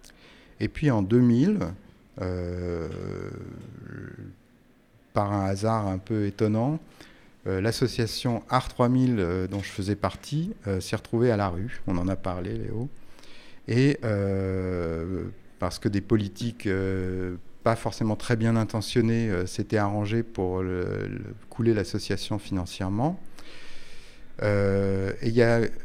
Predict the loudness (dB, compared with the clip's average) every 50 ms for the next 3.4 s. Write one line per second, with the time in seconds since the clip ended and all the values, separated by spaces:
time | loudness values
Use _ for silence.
0 | -4 -4 -2 -2 -2 -2 -2 -2 -4 -4 -4 -2 0 2 2 2 2 0 2 2
1 | 0 0 2 0 0 2 4 4 4 4 2 -2 -10 -12 -12 -12 -16 -18 -20 -20
2 | -16 -12 -6 -2 0 2 2 0 0 -2 0 2 4 4 2 2 2 2 2 4
3 | 2 2 2 2 2 2 0 0